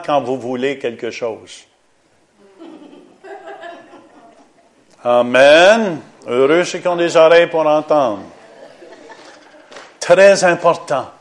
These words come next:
très important. Et vice-versa, on a besoin des paroles, des paroles d'encouragement. On a besoin de donner des paroles, des paroles qui bâtissent les gens.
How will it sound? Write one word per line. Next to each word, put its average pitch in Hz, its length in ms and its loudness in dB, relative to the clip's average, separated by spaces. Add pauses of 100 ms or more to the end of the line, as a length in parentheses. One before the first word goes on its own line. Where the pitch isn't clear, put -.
(120)
très 175 400 0
important. 131 560 -6 (880)
Et 165 140 -4
vice-versa, 170 1000 -6 (320)
on 165 120 -6
a 185 80 2
besoin 185 340 0
des 170 140 -2
paroles, 170 680 2 (340)
des 160 100 -4
paroles 175 520 2
d'encouragement. 156 960 -6 (960)
On 170 140 0
a 175 60 4
besoin 180 400 2
de 160 60 -8
donner 170 340 0
des 160 140 -2
paroles, 165 600 2 (500)
des 160 120 -4
paroles 185 500 0
qui - 160 -14
bâtissent 165 760 -4
les 123 160 -12
gens. 110 240 -16